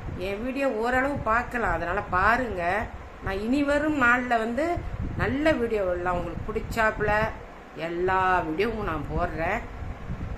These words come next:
உங்களுக்கு பிடிக்கலன்னா உடனே கமெண்ட்லேயே சொல்லுங்க,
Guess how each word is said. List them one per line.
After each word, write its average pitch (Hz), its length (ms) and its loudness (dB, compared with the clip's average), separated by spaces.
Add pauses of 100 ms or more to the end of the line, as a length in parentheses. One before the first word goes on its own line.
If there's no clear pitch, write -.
உங்களுக்கு 214 280 -4
பிடிக்கலன்னா 285 540 2
உடனே 220 180 -2 (100)
கமெண்ட்லேயே 214 460 -2 (100)
சொல்லுங்க, 233 520 0